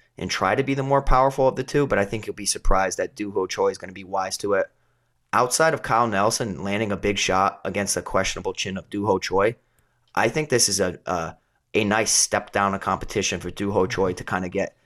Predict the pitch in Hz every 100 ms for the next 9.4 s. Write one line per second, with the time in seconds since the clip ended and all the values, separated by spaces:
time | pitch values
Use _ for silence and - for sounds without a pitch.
0 | _ 101 - 113 104 98 98 - 101 98
1 | 95 90 92 92 - 90 - _ - 113
2 | 107 95 104 92 92 92 - 92 85 95
3 | 131 117 104 95 92 95 95 92 - 90
4 | 90 95 92 95 87 92 - _ - 87
5 | 90 87 87 - 107 104 - - 98 -
6 | 104 92 - - 101 98 90 87 90 -
7 | - _ _ - 85 80 78 90 _ _
8 | _ 113 110 - 101 107 101 113 98 98
9 | 92 98 101 110